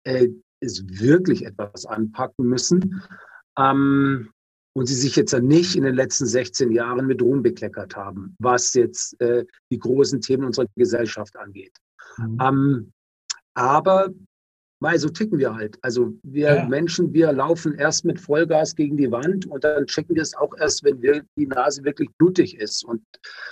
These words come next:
Speaker 1: ähm, und so ist es halt jetzt auch.
Speaker 2: Mhm. Ja.
Speaker 1: Aber es ist besser. Also es sieht ja danach aus, dass wir vielleicht eine, keine große Koalition mehr bekommen und ein bisschen andere Parteien noch mit dabei sind und vielleicht wird's ein bisschen besser.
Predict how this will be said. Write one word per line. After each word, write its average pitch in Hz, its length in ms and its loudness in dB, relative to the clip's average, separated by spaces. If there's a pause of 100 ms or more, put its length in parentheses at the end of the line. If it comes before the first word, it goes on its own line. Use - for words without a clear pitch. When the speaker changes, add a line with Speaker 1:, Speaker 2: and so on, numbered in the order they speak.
(180)
Speaker 1:
ähm, 131 480 4 (140)
und 117 100 2
so 123 160 4
ist 143 140 4
es - 140 0
halt 123 120 2
jetzt 110 160 -2
auch. 107 260 -4 (340)
Speaker 2:
Mhm. 110 280 -4 (440)
Ja. 131 240 0
Speaker 1:
Aber 170 200 6
es 185 80 2
ist - 120 -4
besser. 180 380 4
Also 139 160 0
es - 320 -2
sieht 190 160 -2
ja 190 80 4
danach 151 380 0
aus, 151 260 0
dass 131 260 -6
wir 127 100 -10
vielleicht 131 380 -6
eine, 135 220 -12 (360)
keine 139 260 0
große 143 340 -2
Koalition 131 600 -2
mehr 175 160 4
bekommen 160 500 0
und 131 400 -6
ein 120 240 -6
bisschen 127 640 2 (420)
andere 143 300 4
Parteien 131 480 2
noch 160 140 0
mit 151 200 0
dabei 131 300 4
sind 131 300 0
und 117 420 -4 (400)
vielleicht 123 300 2
wird's - 200 2
ein 127 80 4
bisschen 120 280 2
besser. 110 400 -2